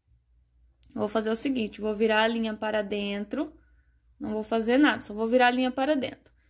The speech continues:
Vou pular o primeiro e vou vir no próximo e vou fazer um ponto baixo. Um ponto baixo, um ponto baixo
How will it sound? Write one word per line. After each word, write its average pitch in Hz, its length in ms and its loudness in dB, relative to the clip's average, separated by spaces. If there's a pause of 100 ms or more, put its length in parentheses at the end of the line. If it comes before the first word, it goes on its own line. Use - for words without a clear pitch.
(180)
Vou 214 140 -4
pular 240 320 6
o 262 80 2
primeiro 262 380 0
e 269 40 2
vou 262 140 2
vir 254 180 2
no 254 120 0
próximo 254 720 0
e 247 80 -6
vou 240 120 -4
fazer 247 280 0
um 262 100 2
ponto 262 320 0
baixo. - 500 -2 (1500)
Um 208 100 -10
ponto 202 340 -10
baixo, 233 680 2 (180)
um 208 120 -12
ponto 202 320 -16
baixo 254 840 0